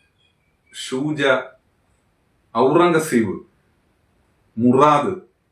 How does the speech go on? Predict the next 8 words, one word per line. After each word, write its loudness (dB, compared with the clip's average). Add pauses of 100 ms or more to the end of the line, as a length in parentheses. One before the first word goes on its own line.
എന്നീ -8 (120)
നാല് -2 (840)
പുത്രന്മാരും -6 (1120)
ജഹനാര 4 (140)
ബീഗം, -6 (520)
റോഷനാര -6 (160)
ബീഗം -14 (560)
എന്നിങ്ങനെ 0